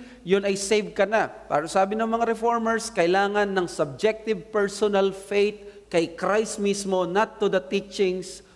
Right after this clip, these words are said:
of the church. Kaya ang bunga nito is justification, a powerful, uh, declaration of God that will only result to one thing, sanctification and glorification.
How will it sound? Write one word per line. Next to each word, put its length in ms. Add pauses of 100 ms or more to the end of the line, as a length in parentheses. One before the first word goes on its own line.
(140)
of 420
the 120
church. 480
Kaya 180 (340)
ang 140
bunga 320
nito 240
is 220
justification, 1120
a 180 (160)
powerful, 800 (420)
uh, 160
declaration 800
of 180
God 300
that 160
will 260
only 320
result 560
to 60
one 320
thing, 340 (380)
sanctification 1120
and 160
glorification. 840